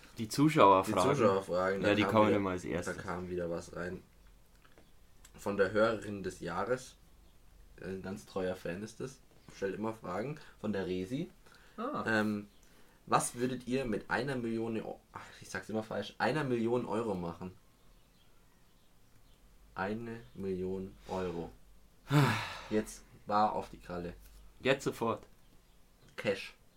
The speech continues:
Speaker 3: Cash.
Speaker 1: Also du gibst mir jetzt eine Million Euro.
Speaker 2: Mhm.
Speaker 1: Boah.
Speaker 3: Äh, aufteilen.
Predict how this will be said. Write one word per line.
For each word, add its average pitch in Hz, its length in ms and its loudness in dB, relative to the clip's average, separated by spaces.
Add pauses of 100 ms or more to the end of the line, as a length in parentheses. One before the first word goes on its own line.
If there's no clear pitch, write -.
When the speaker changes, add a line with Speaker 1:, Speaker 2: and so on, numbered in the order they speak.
(460)
Speaker 3:
Cash. - 400 -10 (520)
Speaker 1:
Also 104 180 -6
du 139 180 4
gibst 135 240 2
mir 120 160 2
jetzt 123 220 0
eine 113 220 4
Million 104 400 -2
Euro. 95 300 -6 (440)
Speaker 2:
Mhm. 123 340 -4 (500)
Speaker 1:
Boah. 90 340 0 (2000)
Speaker 3:
Äh, 117 40 -6
aufteilen. 104 880 -4